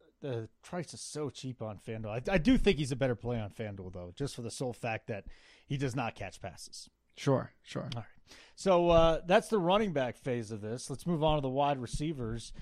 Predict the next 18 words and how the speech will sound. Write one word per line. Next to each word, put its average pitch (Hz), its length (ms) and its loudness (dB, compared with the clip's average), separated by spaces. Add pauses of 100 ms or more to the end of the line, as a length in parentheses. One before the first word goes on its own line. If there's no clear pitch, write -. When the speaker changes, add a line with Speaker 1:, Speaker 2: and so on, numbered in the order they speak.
(340)
Speaker 1:
And 127 540 -2 (160)
Antonio 240 500 0
Brown, 196 540 0 (400)
y-, 208 100 -10 (180)
this 277 160 0
started 269 380 2
back 180 300 2
in 156 60 -6
the 131 40 -4
preseason, 107 720 -6 (160)
okay? 156 540 0
And, 175 260 -4
and 196 160 -4
I've 190 140 -2
been 196 100 2
in 175 140 0
a 151 80 0
league 147 320 0